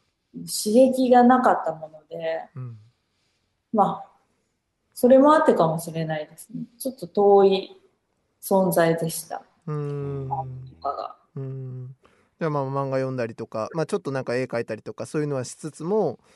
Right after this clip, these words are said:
Speaker 2: あの、いわゆるその美術オブ美術な感じではない形で、あの、学生時代を過ごされて、でも、まあ、芸大に行ってみたっていう感じだったわけですかね。
Speaker 1: そうですね。とりあえず、なんか目標があった方がいいかなと思っ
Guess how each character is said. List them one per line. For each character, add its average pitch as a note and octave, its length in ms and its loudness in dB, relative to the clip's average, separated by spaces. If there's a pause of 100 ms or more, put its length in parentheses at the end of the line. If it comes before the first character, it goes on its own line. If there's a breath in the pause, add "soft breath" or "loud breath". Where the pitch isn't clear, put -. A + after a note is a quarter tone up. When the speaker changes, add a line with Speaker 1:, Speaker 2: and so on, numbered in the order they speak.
(140)
Speaker 2:
あ C#3 200 -4
の、 B2 160 -8
い F#3 80 -6
わ G3 60 6
ゆ G#3 60 6
る F3 40 2
そ D3+ 120 -6
の C3 100 -6
美 D#3+ 100 -4
術 F3 420 -4
オ E3+ 80 0
ブ D3+ 120 -2
美 D#3+ 160 0
術 D#3 240 -4
な A#2 100 -8
感 C#3 220 -6
じ C3+ 100 -8
で C#3+ 80 0
は C3 100 -2
な D3 180 -2
い C3 200 -6
形 A#2 400 -12
で、 A#2+ 240 -4 (300 soft breath)
あ C3 180 -4
の、 A2+ 360 -8
学 B2+ 180 -10
生 C3+ 160 -6
時 B2 100 -10
代 B2 120 -4
を A2+ 60 -6
過 - 140 -14
ご C#3+ 120 -4
さ D3+ 140 -4
れ D3 100 -2
て、 F3 280 0 (460 soft breath)
で A3 80 4
も、 G3+ 80 4
ま E3+ 120 4
あ、 C#3+ 60 4
芸 D3+ 200 0
大 C#3+ 240 0
に C3+ 340 -8
行 D#3 140 -12
っ - 20 -20
て D3+ 120 -4
み B2+ 100 -8
た A#2 100 -10
っ - 40 -16
て - 120 -20
い A#2+ 40 -14
う A#2 40 -16
感 A#2+ 160 -12
じ C#3+ 100 -18
だ A#2 80 -16
っ - 40 -18
た G2+ 100 -20
わ - 60 -18
け - 80 -20
で - 80 -20
す - 60 -20
か - 100 -12
ね。 A#3+ 180 -4 (1600)
Speaker 1:
そ E4+ 220 6
う A3 120 6
で A#3 60 0
す - 100 -6
ね。 F3+ 360 0
と G#3+ 100 -2
り C#4 160 4
あ D4+ 120 8
え D4+ 100 4
ず、 C#4+ 560 2
な C#4+ 100 2
ん C#4+ 60 -4
か G3 80 2
目 F#3+ 260 -2
標 C#4 200 6
が C#4 80 6
あ C#4 40 6
っ C#4 100 0
た B3+ 80 4
方 G3+ 160 4
が E3+ 120 2
い F3 80 0
い E3+ 60 -14
か F3 120 -8
な E3 180 -16
と - 140 -20
思 - 80 -20
っ - 120 -20